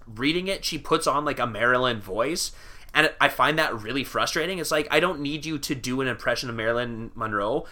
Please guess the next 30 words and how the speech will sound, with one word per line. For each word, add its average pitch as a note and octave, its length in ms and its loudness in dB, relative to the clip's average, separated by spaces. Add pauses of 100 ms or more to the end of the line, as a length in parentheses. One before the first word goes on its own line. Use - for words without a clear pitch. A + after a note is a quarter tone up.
(160)
I C3+ 100 6
just C3 200 -2
want A#2+ 160 -2
you A#2+ 100 -2
to A2+ 80 0
read G#2+ 360 -8
the A2+ 60 -8
quote B2 480 -2 (120)
as A2 500 -2 (540)
the A2 100 -4
narrator, C3 480 -2
because F3+ 240 0
she's - 180 -2
got D3 180 6
a G#3+ 60 2
good F#3 240 0
nar-, D3+ 280 0
voice D3+ 300 -2
for C3+ 220 -2
narration, C#3+ 640 -2 (340)
and D3 120 4
I D#3 60 6
just D#3+ 180 -2
feel F3+ 160 0
like D#3+ 280 0
she's D#3 200 -2
actually B2+ 280 0
taking D#3 380 -2
away B2+ 260 0
from B2 600 0